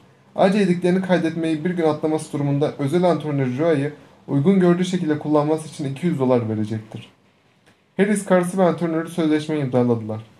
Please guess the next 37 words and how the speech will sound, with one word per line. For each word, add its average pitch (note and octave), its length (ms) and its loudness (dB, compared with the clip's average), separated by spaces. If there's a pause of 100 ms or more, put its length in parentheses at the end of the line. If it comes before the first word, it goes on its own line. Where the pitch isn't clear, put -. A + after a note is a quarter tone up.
(280)
İlk F#3+ 200 -4
tepkim F#3+ 460 2
bu G3+ 100 4
tür F#3 220 0
bir D3+ 80 2
sözleşmenin D3+ 680 -2
aşırı D3+ 340 -2
resmi D#3+ 280 -2
ve D#3 100 0
gereksiz C#3 460 -2
göründüğünü B2+ 420 0
söylemek A#2 500 -2
oldu. A2+ 300 -6 (500)
Özellikle D#3+ 520 2
imza C3 360 0
kısmı. A2+ 280 -8 (380)
Ancak G3+ 340 -2
Harris G#3 280 -4
beni E3+ 220 0
sözleşme E3+ 480 -2
imzalamanın E3 640 0 (340)
bir D#3 100 2
ciddiyet F#3 380 2
göstergesi D3 580 0
olduğuna C3+ 280 0
ikna A#2 340 -2
etti. A2 240 -12 (640)
"Bu F#3+ 100 0
kısmı G3 280 -2
ne G3 100 4
zaman F#3 220 2
es C#3+ 220 -4
geçsem," C#3 460 -2
dedi, C#3 240 -4
"hemen E3+ 300 2
gevşemeye C#3+ 500 0
başlıyorum." A2 440 -4